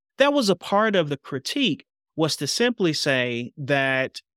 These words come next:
A P A as an organization and the broader profession of psychology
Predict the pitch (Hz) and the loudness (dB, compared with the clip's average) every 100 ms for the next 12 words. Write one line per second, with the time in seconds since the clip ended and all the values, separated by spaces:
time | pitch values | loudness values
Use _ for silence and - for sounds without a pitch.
0 | _ _ _ 151 190 185 185 165 156 156 | _ _ _ 2 2 0 -2 0 2 0
1 | 131 143 147 131 127 135 139 123 123 123 | 0 0 -2 -2 -6 -6 -6 -6 -6 -4
2 | 147 165 - 156 147 104 131 135 123 113 | -2 0 -2 -2 -6 -6 -4 -4 -4 -4
3 | 120 120 143 143 143 - 127 127 127 - | -2 0 2 0 -2 -6 -6 -2 -2 -2
4 | 131 117 120 107 147 135 139 120 120 110 | -6 -6 -8 -6 -4 -2 -2 -4 -6 -8